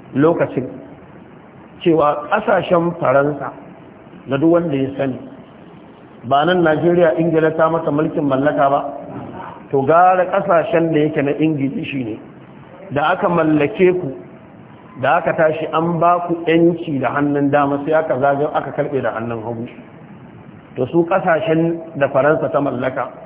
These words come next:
ba haka ba ne, da ta bayar, ta inda ta bayar, ta nan ta dawo ta karɓe kayanta. Wannan shi ne, kuma kowane mutum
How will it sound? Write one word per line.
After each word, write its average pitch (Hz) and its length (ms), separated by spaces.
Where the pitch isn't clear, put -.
ba 131 180
haka 156 240
ba 131 100
ne, 113 140
da 135 120
ta 175 160
bayar, 175 480
ta 190 120
inda 160 300
ta 165 100
bayar, 156 360
ta 165 80
nan 156 220
ta 156 100
dawo 151 320
ta 156 80
karɓe 156 360
kayanta. 117 440
Wannan 156 380
shi 143 100
ne, 127 140
kuma 160 200
kowane 185 500
mutum 139 320